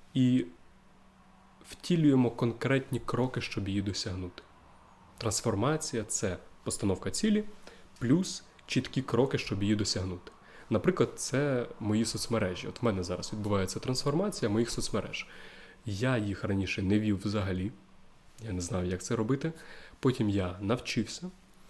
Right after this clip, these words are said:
І те, що я роблю зараз, це я хочу вийти на перші, на свої перші групки, які я зможу навчати,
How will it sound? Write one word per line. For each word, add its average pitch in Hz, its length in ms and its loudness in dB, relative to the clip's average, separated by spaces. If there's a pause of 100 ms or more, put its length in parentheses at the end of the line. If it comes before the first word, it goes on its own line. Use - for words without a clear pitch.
(300)
І 135 380 6 (300)
те, 131 100 2
що - 180 -2
я 107 80 2
роблю 107 240 0
зараз, 135 320 -2
це - 140 -4
я 98 80 2
хочу 104 340 -4
вийти 113 320 2
на 98 80 0
перші, - 640 -2 (200)
на 104 120 -2
свої 107 260 0
перші 107 340 -2
групки, 107 360 -2
які 101 200 -4
я 101 40 0
зможу 98 300 -2
навчати, 101 560 -4